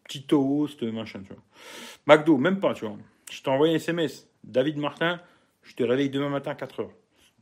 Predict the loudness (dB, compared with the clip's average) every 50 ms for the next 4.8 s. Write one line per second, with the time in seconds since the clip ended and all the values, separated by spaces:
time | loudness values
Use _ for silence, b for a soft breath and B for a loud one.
0 | _ _ _ _ _ -20 -20 _ -12 -10 -10 -6 -6 -6 -6 -6 -8 -10 -10 -16
1 | -20 B B B B B B B B B B B B -6 -6 -6 -4 -2 4 6
2 | 8 8 8 8 8 8 8 6 6 6 6 10 10 8 8 8 4 4 4 4
3 | -2 -12 -6 0 0 0 0 0 -4 -2 0 0 0 -2 -2 0 0 0 0 2
4 | -2 -2 -2 -2 -4 -2 -2 -2 -4 -6 -10 -10 -12 -14 -14